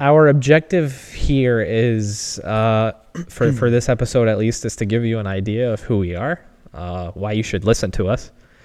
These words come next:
Speaker 1: and, um, what we plan on doing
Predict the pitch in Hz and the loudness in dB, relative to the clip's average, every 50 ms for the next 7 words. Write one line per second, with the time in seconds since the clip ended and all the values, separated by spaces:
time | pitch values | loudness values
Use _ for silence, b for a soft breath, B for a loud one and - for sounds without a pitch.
0 | b b b b b b b b - - 117 110 110 113 110 107 104 113 104 101 | b b b b b b b b -12 -6 -4 -2 -2 -2 -4 -4 -2 -2 0 0
1 | 101 104 98 101 101 113 123 - _ _ _ - 117 120 123 123 147 131 - - | 0 0 -2 -2 -6 -10 -14 -16 _ _ _ -2 2 2 4 4 4 4 4 4
2 | 151 151 147 143 127 123 131 139 143 127 107 90 92 | 4 4 4 2 2 4 2 4 4 2 0 -2 -6